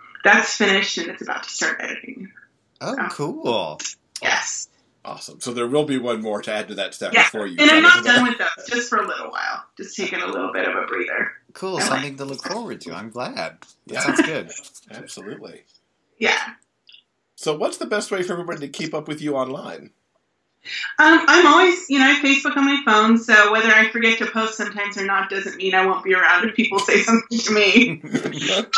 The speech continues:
Speaker 1: be there, and, um, that's usually the best place. I'll answer tweets, but it's not as easy. I'm not on there as often. Facebook's the best.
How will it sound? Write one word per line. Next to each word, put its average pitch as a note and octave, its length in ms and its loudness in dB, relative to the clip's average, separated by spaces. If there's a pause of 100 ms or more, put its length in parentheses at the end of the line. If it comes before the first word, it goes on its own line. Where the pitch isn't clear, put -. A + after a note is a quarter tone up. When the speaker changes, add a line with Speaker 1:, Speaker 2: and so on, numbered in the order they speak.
(160)
Speaker 1:
be C4 140 8
there, A#3 320 8
and, A3 220 2
um, G3 480 2 (420)
that's C#4+ 260 2
usually D4+ 360 -2
the A3+ 140 -4
best - 380 -4
place. - 300 -6
I'll G#3 180 4
answer B3+ 280 4
tweets, F#3+ 360 0
but F3+ 140 -4
it's F3 140 -6
not F#3+ 240 8
as F#3 120 0
easy. D#3+ 360 -4
I'm F#3+ 160 4
not E3+ 260 6
on - 140 -4
there G#3+ 100 -12
as - 80 -8
often. - 480 -6
Facebook's - 440 -6
the - 60 -8
best. - 580 -6